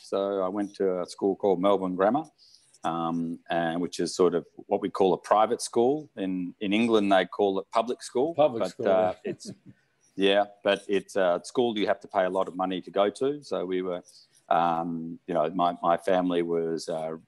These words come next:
Speaker 1: you know, medium wealthy, you know, like they, they, they weren't, you know, like, like super high class,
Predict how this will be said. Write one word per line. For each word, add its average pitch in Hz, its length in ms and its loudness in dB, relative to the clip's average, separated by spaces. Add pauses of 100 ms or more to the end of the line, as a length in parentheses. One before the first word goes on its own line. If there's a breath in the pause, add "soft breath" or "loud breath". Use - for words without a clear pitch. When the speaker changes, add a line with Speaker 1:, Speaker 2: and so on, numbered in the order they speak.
(140)
Speaker 1:
you 90 60 -2
know, 220 420 0 (840)
medium 131 800 4
wealthy, 143 460 2 (180)
you 123 80 0
know, 113 180 4
like 107 280 2
they, 101 280 2
they, 98 220 0
they 90 80 -4
weren't, 87 280 -6 (120)
you 78 60 -12
know, 78 120 -8 (640 soft breath)
like, - 200 -2 (200)
like 85 220 0
super - 320 0
high 85 240 2
class, 90 520 -2